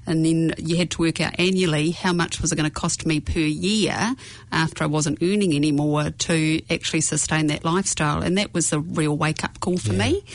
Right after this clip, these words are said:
Speaker 1: And, but for people, I think some pe-, times people feel like they've left it too late.
Speaker 2: Mm.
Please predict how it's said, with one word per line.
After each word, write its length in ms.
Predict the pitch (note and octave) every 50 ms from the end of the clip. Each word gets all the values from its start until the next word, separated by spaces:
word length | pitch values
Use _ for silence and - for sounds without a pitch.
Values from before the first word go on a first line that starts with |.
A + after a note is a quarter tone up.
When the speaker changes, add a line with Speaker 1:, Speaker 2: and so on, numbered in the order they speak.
| - - - - - - - - -
Speaker 1:
And, 500 | - F#3 F#3 F#3+ F#3 F#3+ F#3 - - - -
but 240 | A#3+ - - - -
for 80 | - C4+
people, 460 | - - D#4 D#4 - D#4 C#4+ B3+ - - - -
I 80 | C#4 C4+
think 180 | F#4 F#4 -
some 220 | - - C4+ B3+ B3
pe-, 180 | - A#3+ A3+
times 320 | - - - G#3+ G#3 F#3+ -
people 240 | - A#3+ A3 A3 G#3+
feel 300 | - A3 G3+ G3 F#3+ -
like 180 | - F#3+ F#3+ -
they've 180 | F3+ E3+ - G3
left 180 | F#3 - -
it 100 | - -
too 160 | - - F#3
late. 380 | F3 D3 C3 A#2 A3 C#4+ D#4+ -
Speaker 2:
Mm. 460 | C4 - B2 A#2+ A#2 A2+ G#2+ G2+ A2